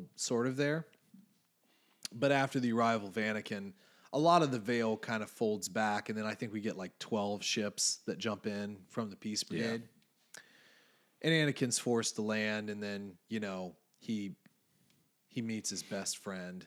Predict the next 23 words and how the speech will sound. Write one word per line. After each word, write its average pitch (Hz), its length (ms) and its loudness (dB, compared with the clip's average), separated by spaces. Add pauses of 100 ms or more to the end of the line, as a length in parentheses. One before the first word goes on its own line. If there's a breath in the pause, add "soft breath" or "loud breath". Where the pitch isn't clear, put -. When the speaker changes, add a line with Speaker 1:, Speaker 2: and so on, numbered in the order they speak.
(400)
Speaker 1:
you 92 120 -10
know. 85 320 -14 (920)
"Why - 120 -14
haven't - 240 -16
you - 140 -20
called - 320 -16 (100)
me? - 60 -20 (1080)
We - 60 -20
were - 80 -20 (100)
Speaker 2:
'Cause - 120 -14
I've 82 80 -6
Speaker 1:
best 80 120 -4
Speaker 2:
been 92 120 -4
kinda 104 300 0
Speaker 1:
friends." - 180 -14
Speaker 2:
busy, 101 420 2
you 85 160 0
know, 85 380 0
almost 90 520 0
dying, 80 640 -2 (840 soft breath)
being 85 260 2
chased 90 400 0
by 78 340 0